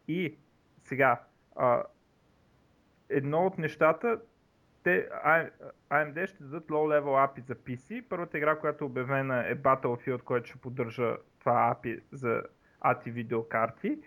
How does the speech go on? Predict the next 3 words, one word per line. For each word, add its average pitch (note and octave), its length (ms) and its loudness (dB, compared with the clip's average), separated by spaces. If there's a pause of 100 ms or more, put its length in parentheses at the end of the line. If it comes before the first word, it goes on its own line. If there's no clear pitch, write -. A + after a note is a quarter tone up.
(480)
И, F#3 520 -2
а, D3 140 4 (1700)
а, B2+ 140 -2